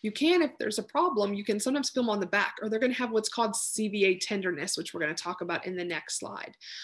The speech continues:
And we also can palpate the bladder. But let me give you a little tip. If you're gonna palpate someone's bladder, don't push on it first. Ask, "Do you need to pee?" 'Cause otherwise that's kinda mean, and especially us mamas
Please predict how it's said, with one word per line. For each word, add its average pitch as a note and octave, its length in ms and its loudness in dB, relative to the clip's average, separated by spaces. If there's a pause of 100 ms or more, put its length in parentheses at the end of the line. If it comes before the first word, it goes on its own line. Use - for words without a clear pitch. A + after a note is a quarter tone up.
(180)
And A3 60 -2
we B3+ 80 4
also E4+ 180 4
can F4 140 6
palpate C4+ 340 2
the A#3+ 60 2
bladder. F#3+ 420 0 (280)
But E3 100 2
let A3 140 8
me D4 80 4
give D4+ 160 8
you E4 100 10
a D4+ 80 8
little D#4 160 4
tip. C#4+ 320 6
If G3+ 180 0
you're G3 120 4
gonna A3 120 6
palpate C#4 380 2
someone's D4 240 2
bladder, C4 320 6
don't A3 340 4
push D4+ 220 6
on D4+ 100 4
it C#4+ 120 0
first. G#3 280 4
Ask, - 300 2 (100)
"Do G#3+ 180 2
you C4 160 10
need C#4 240 4
to C#4 120 8
pee?" C#4 340 10
'Cause G#3+ 160 -2
otherwise B3+ 380 4
that's A#3+ 140 -6
kinda C#4 180 4
mean, C4+ 300 2
and A3 80 -2
especially A3 400 2
us C4+ 120 2
mamas B3 440 4